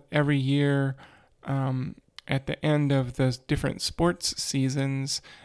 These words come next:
they would have senior night, and it was, like, a really special celebration thing for the seniors on the team because it was their final home game, uh,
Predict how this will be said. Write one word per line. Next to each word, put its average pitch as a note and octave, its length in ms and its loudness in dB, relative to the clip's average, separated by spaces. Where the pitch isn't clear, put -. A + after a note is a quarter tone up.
they C3 100 0
would B2+ 100 2
have B2+ 160 0
senior E3+ 420 4
night, D3+ 520 0
and C3 100 0
it C3 120 0
was, B2+ 200 -4
like, C3+ 180 -2
a C3 60 -2
really C3+ 280 2
special C3+ 480 -4
celebration C3+ 760 0
thing C3 460 -4
for B2+ 500 -4
the C3 120 -8
seniors D3+ 520 0
on C3+ 160 0
the C3+ 60 -2
team C#3 440 -4
because C3 260 -8
it - 100 -10
was B2+ 140 -8
their B2 160 -10
final C#3 500 -4
home C3+ 360 -2
game, C3+ 420 -2
uh, B2+ 400 -2